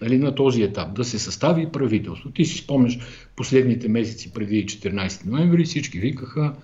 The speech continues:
„Абе, каквото и да е, там да с-, да има някакво правителство, да тръгва работата.“ На всичко бяха готови.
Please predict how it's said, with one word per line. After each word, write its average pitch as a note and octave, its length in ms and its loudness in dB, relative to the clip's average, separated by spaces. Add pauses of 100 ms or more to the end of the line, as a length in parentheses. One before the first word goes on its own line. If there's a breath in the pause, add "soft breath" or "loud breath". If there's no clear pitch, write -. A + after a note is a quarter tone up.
(720 soft breath)
„Абе, D3+ 220 4
каквото D3 400 2
и F#2 60 2
да B2 180 2
е, C3+ 80 2
там B2+ 240 4
да G#2 140 4
с-, - 200 -10
да A2 200 0
има A#2+ 200 6
някакво G2 360 0
правителство, A#2+ 840 -2
да G#2 160 0
тръгва F#2 340 2
работата.“ E2+ 460 -4
На F#2+ 120 6
всичко C#3 340 0
бяха G#2+ 300 2
готови. E2 380 -10